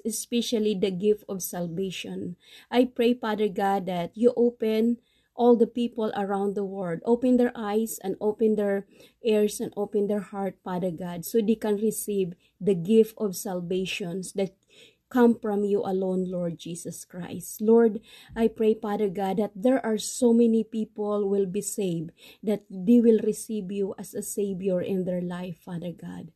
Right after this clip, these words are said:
Thank you, Lord Jesus, for the cross. Thank you for dying in the cross. In Jesus' name, amen and amen. So, my dear brothers and sisters,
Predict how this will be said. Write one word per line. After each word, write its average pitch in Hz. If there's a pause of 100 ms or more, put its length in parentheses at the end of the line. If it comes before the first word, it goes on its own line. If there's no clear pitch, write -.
(360)
Thank 247
you, 247
Lord 220
Jesus, 208
for 208
the 196
cross. 180
Thank 202
you 214
for 190
dying 185
in 185
the 180
cross. 165 (280)
In 208
Jesus' 185
name, 175 (380)
amen 185
and 170
amen. 170 (440)
So, 240
my 285
dear 262
brothers 208
and 180
sisters, 202